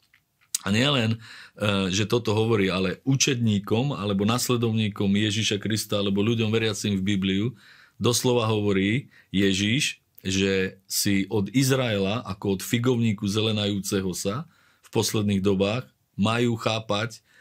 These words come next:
podobenstvu a naučiť sa tomu, ako sa chápe vôbec výklad proroctva. Takže zelenajúci sa figovník znamená rozvíjajúci sa Izrael v posledných dobách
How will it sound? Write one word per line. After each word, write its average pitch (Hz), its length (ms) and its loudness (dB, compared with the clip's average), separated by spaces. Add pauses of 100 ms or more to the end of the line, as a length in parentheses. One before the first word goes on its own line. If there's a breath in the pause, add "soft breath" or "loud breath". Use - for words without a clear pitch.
(200 soft breath)
podobenstvu 110 1040 0
a 92 120 -4
naučiť 110 440 0
sa 110 160 -2
tomu, 113 480 0 (400 loud breath)
ako 107 240 -2
sa 113 200 0
chápe 113 680 -2 (280 loud breath)
vôbec 110 440 2
výklad 101 400 0
proroctva. 98 600 -2 (160)
Takže 92 520 -2 (320)
zelenajúci 123 840 0
sa 95 160 -2
figovník 110 880 0 (480 soft breath)
znamená 120 720 0
rozvíjajúci 113 880 0
sa 90 160 -2
Izrael 104 400 -2
v - 80 -14
posledných 104 560 -2
dobách 98 560 -2